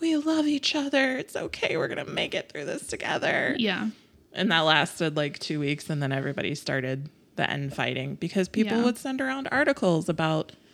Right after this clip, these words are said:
Speaker 1: killing off disabled and elderly people. And
Speaker 2: Mm-hmm.
Speaker 1: that was kind of upsetting to some of us,
Speaker 2: Mm-hmm.
Speaker 1: right?
Speaker 2: You know what it was like? It, have you ever seen Gone with the Wind?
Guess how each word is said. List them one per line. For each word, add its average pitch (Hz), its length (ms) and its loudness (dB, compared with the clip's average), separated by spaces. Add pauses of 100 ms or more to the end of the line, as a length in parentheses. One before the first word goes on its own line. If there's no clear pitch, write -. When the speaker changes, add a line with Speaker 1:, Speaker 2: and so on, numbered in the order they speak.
(180)
Speaker 1:
killing 165 320 2
off 160 360 0
disabled 151 520 0
and 160 100 2
elderly 175 420 6
people. - 420 -2
And 220 160 8
Speaker 2:
Mm-hmm. 214 320 8 (160)
Speaker 1:
that 175 120 2
was 202 140 4
kind 262 200 4
of 240 80 4
upsetting 339 640 6
to 220 100 0
some 190 280 6
of 185 260 8
us, 214 120 12
Speaker 2:
Mm-hmm. 202 480 8
Speaker 1:
right? 175 340 4 (840)
Speaker 2:
You 262 120 12
know 359 120 12
what 392 120 10
it 269 100 8
was 247 180 8
like? 196 440 2
It, 240 140 4
have 254 120 6
you 262 60 10
ever 269 120 8
seen 262 240 12
Gone 226 160 8
with 208 120 8
the 214 60 2
Wind? 202 320 6